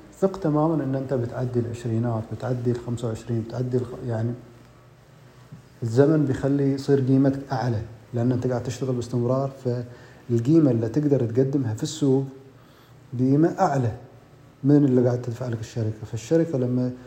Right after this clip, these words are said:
تصير أنت تقدم قيمة ما مقداره يشتغلوا شخصين أو ثلاثة أشخاص، ف-، وتصير قيمتك بدل عشرة تصير قيمتك عشرين، فالشركة ما عندها مشكلة تدفع لك ثلاثة عشر، خمسة عشر. وأنا شفت هذا الكلام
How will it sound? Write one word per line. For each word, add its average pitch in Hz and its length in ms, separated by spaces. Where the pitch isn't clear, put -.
تصير 143 260
أنت 135 180
تقدم 139 540
قيمة 131 420
ما 131 180
مقداره 139 600
يشتغلوا 131 500
شخصين 135 380
أو 123 80
ثلاثة 147 400
أشخاص، 127 400
ف-، - 180
وتصير 131 240
قيمتك 143 380
بدل 131 200
عشرة 131 220
تصير 131 200
قيمتك 127 360
عشرين، 131 440
فالشركة 165 420
ما 165 80
عندها 175 200
مشكلة 170 280
تدفع 151 300
لك 135 120
ثلاثة 131 320
عشر، 131 140
خمسة 120 380
عشر. 110 200
وأنا 120 280
شفت 139 460
هذا 127 160
الكلام 151 440